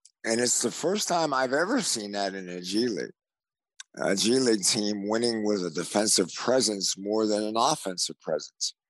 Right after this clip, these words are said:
And I think the trend in the N B A right now is you cannot play players that can't play defense. I think it's getting more and more dangerous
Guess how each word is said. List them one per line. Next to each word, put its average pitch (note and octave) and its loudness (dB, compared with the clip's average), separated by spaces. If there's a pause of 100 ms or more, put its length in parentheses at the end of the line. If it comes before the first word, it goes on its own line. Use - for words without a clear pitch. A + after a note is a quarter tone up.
(880)
And D#3 2
I D#3 2
think G3+ 0
the F3 0
trend D#3 2
in C#3+ 0
the C3 -2
N C3 -2
B B2 2
A D3+ 2
right A2 0
now G2 -4
is F2 -2
you F#2+ -4
cannot C#3+ 2
play C#3 2
players G2 4
that F2 -2
can't F#2 -2
play F2 2
defense. - -6 (1300)
I G2+ 0
think B2 2
it's C#3 2
getting C#3 2
more B2 2
and D3 2
more C#3 2
dangerous A#2 -2